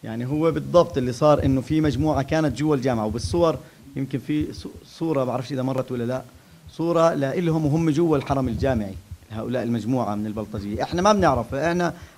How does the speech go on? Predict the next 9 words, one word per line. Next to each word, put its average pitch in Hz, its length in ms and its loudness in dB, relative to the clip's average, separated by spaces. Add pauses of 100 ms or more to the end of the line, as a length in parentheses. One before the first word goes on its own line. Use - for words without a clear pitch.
(160)
في 190 160 -2
واحد 196 340 4
منهم 196 420 0 (100)
طالب 170 240 4
جامعة 123 320 0
بنعرف، 110 320 -4
بس 107 200 -10
باقي 165 340 4
الموجودين 147 720 0